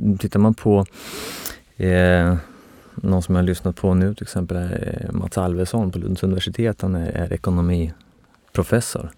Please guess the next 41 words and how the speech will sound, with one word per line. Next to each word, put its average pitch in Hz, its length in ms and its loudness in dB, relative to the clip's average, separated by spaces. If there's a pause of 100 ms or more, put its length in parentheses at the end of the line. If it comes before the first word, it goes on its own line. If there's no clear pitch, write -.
(260)
eller 87 120 -4
professor 87 500 -6
i 85 40 -6
företagsekonomi 85 760 -4
där 82 100 -4
nere. 85 200 -2
Han 87 160 -2 (380)
pratar 92 220 2
om 90 60 2
funktionell 92 440 2
dumhet. 95 440 2 (600)
Och - 60 -4
det 90 60 0
kan 95 140 0
man 95 120 2
väl 87 100 0
se 90 160 -2
som 85 200 0
två - 180 -4
olika 85 340 2
ändar 90 360 2
av 95 100 0
någon 85 120 0
form 85 240 0
av 85 100 -2
normalfördelningsskala. 87 1160 -2
Där, - 280 -4
där 90 480 2
den 90 260 0
funktionella 87 580 0
idioten, 90 440 -2
om 90 60 0
man 87 120 -4
får - 100 -20
kalla 85 180 -4
den 80 100 -2
där, 85 100 -2
för - 100 -10
sig, 92 460 2
eh, 85 200 2 (3250)
kanske 95 360 6